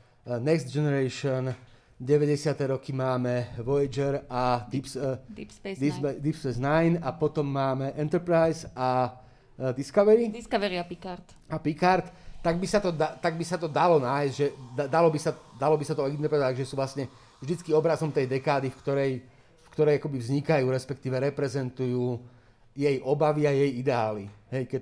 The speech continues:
Speaker 1: keď to poviem takto.
Speaker 2: Mm, v čom vidíš napríklad taký výraz toho pesimizmu v tých posledných, eh, dvoch trekoch, čo boli teraz?
Speaker 1: Eh, eh, toto je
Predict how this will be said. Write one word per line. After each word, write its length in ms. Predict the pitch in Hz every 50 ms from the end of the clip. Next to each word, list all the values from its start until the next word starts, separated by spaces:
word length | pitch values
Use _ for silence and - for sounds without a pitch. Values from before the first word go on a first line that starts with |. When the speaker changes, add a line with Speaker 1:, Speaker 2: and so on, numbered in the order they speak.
| -
Speaker 1:
keď 120 | - 127 120
to 60 | - 113
poviem 280 | 113 117 117 123 117 110
takto. 420 | 113 110 113 - - - 110 98 104 - _ _ _ _ _ - 214 220 247 - _ _ _ _ _ _ _ - - - - -
Speaker 2:
Mm, 320 | - 220 226 226 233 240 240
v 140 | 240 - -
čom 160 | - 262 262
vidíš 240 | 370 381 427 370 302
napríklad 320 | 254 240 240 226 226 214
taký 480 | 214 202 202 - 233 214 202 196 - -
výraz 560 | 180 175 202 202 196 196 185 170 175 180 -
toho 160 | - 190 185 185 185
pesimizmu 560 | 185 175 170 175 - 196 180 175 185 180 175
v 160 | 175 - 196
tých 60 | 180 -
posledných, 600 | - 180 175 175 - 196 180 170 165 160 160 - - -
eh, 240 | - - 170 170 170
dvoch 400 | 165 175 175 170 160 160 - - - -
trekoch, 400 | - 170 165 165 - 170 170 170 - - -
čo 160 | - - 185
boli 320 | 175 185 - 90 92 92 -
teraz? 160 | - - -
Speaker 1:
Eh, 300 | 127 135 139 139 147 143 - - - - - - - - - - - - - -
eh, 280 | 143 139 139 139 139 131 113 - - - - - - - - - - _ _ _ - - - - - _ _ _ - - - - - - - - - - - - -
toto 160 | 185 202 233
je 80 | 226